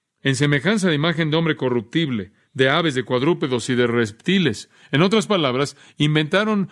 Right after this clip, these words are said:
sistemas humanos idólatras de religión. Ahora, el hombre entonces, y quiero que observe esto, el hombre entonces abandonó el concepto de la gloria de Dios, lo abandonó. Ahora,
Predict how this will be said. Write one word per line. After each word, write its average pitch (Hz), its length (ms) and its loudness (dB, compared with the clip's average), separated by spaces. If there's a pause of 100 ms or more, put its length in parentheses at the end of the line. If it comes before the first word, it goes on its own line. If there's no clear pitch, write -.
(160)
sistemas 214 840 0
humanos 185 580 0
idólatras 180 680 0
de 127 60 -4
religión. 131 560 -4 (400)
Ahora, 175 520 0 (240)
el 156 200 0
hombre 262 300 0
entonces, 123 520 -2
y 139 80 0
quiero 214 320 2
que 156 100 -2
observe 143 420 0
esto, 147 340 -2 (320)
el 139 200 2
hombre 254 220 0
entonces 143 380 -4
abandonó 147 460 0
el 262 100 -2
concepto 151 460 -2
de 135 80 0
la 123 100 0
gloria 143 260 2
de 117 100 -2
Dios, 123 200 2
lo 160 80 4
abandonó. 160 580 -2 (280)
Ahora, 160 460 0